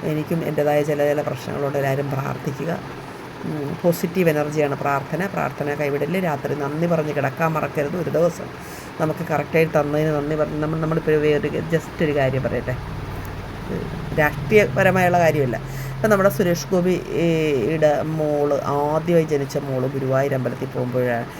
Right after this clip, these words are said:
അമ്പലത്തിൽ പോയിട്ട് ഊണ് കൊടുത്തിട്ട് അവർ ആദ്യമായിട്ട് എന്താണ് ചോറൂണും നടത്തി തിരിച്ചു വരുന്ന വഴിയാണ് ആത്മ-, ആ കുട്ടി ഈ നഷ്ടപ്പെട്ടത് ആക്സിഡൻറ്റിൽ.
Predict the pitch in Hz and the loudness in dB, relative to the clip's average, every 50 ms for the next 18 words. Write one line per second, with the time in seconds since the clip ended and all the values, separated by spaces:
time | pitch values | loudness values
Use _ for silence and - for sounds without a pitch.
0 | - - - - - 143 147 139 139 160 143 - 143 139 135 131 147 143 143 143 | -14 -14 -8 -6 -4 -4 -4 -2 -4 -4 -4 -2 0 0 0 0 0 -2 -2 -2
1 | 147 147 156 170 170 156 147 139 147 147 143 143 147 151 147 - 165 - 139 139 | -2 0 2 2 2 2 0 0 -4 -2 0 0 0 0 -2 -4 -4 -4 -2 -2
2 | 139 - 165 160 151 - 156 156 156 160 151 147 139 - 156 143 139 147 151 156 | -2 0 0 0 0 -2 -4 -4 -2 -2 -2 -4 -4 -2 0 2 2 2 0 0
3 | 160 160 151 139 143 - 147 139 - - 147 139 - - 151 139 139 143 139 139 | 0 0 0 -2 -2 -2 -4 -6 -4 -6 -6 -6 -4 -2 -2 -2 0 0 0 0
4 | 139 135 139 135 - - - - - - - - 139 143 139 - - - 147 156 | 0 0 -2 -4 -6 -14 -14 -14 -14 -14 -8 -4 -2 0 0 -2 -2 -2 -2 -2
5 | - - - 143 147 151 147 147 147 - 139 - - - 160 147 143 147 147 147 | -2 -2 -4 -4 -2 -2 -4 -4 -4 -6 -8 -8 -4 -4 -2 -2 -2 -4 -6 -6
6 | 147 147 - - - - - - - - - - - - - - - 170 151 151 | -6 -6 -8 -8 -10 -14 -14 -14 -14 -14 -14 -14 -12 -12 -10 -8 -4 -2 0 0
7 | 139 131 - - 139 135 135 131 127 120 127 110 - - - - - 117 135 - | -2 -2 -2 -4 -2 -2 -2 -2 -2 -2 -2 -6 -6 -8 -10 -6 -4 -4 -4 -4
8 | - - 143 127 120 120 123 | -6 -4 -2 -2 -2 -2 -6